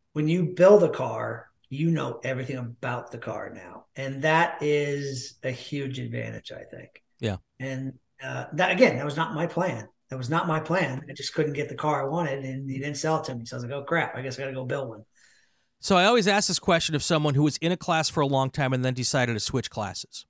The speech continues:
Speaker 2: How long did you keep the Spec Racer Ford before you decided to spell it, sell it? <laughs>
Speaker 1: That's, that's, no, that's a great question, because I was not ready to sell it. In fact, I was trying to figure out how to get the same paint job on the Mini Cooper as, as the, uh, Spec Racer.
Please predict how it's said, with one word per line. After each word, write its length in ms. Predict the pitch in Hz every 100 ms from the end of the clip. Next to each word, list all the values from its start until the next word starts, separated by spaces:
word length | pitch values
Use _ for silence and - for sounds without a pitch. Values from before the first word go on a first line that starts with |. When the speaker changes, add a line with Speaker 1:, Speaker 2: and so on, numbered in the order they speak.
| _ _ _ _ _ _ _ _
Speaker 2:
How 260 | - 160
long 320 | 180 180 175
did 180 | 156 139
you 60 | 120
keep 320 | - 151 -
the 60 | -
Spec 300 | - 123 -
Racer 260 | 113 110 104
Ford 360 | - 110 104
before 320 | - - 107
you 40 | 104
decided 440 | 95 - 101 92
to 40 | -
spell 360 | - 87 82
it, 180 | - -
sell 240 | - 104 -
it? 380 | - - 160 160 -
<laughs> 60 | -
Speaker 1:
That's, 160 | 165
that's, 260 | 165 170 - 175
no, 140 | 165
that's 200 | 165 -
a 140 | 151
great 240 | 170 170 -
question, 520 | - 156 - - 131
because 340 | 135 170 160 - - _ _ _ _ -
I 80 | 170
was 180 | 170 156
not 280 | 180 220
ready 220 | 165 147 139
to 80 |
sell 320 | 127 135 110 110
it. 80 | - _ _ _ _ -
In 60 | 160
fact, 240 | 175 156
I 40 |
was 100 | 165
trying 280 | - 185 214
to 40 | 214
figure 260 | - 190
out 160 | 185 156
how 120 | 156
to 120 | -
get 100 | -
the 60 | 160
same 300 | - 170 170
paint 280 | 160 170 165
job 260 | 139 127
on 120 | 131
the 80 | 131
Mini 200 | 139 139
Cooper 380 | 127 156 156 127
as, 180 | 127 120
as 380 | - 139 131 127
the, 200 | 135 131
uh, 40 |
Spec 320 | 120 - 127
Racer. 480 | 135 160 - 113 -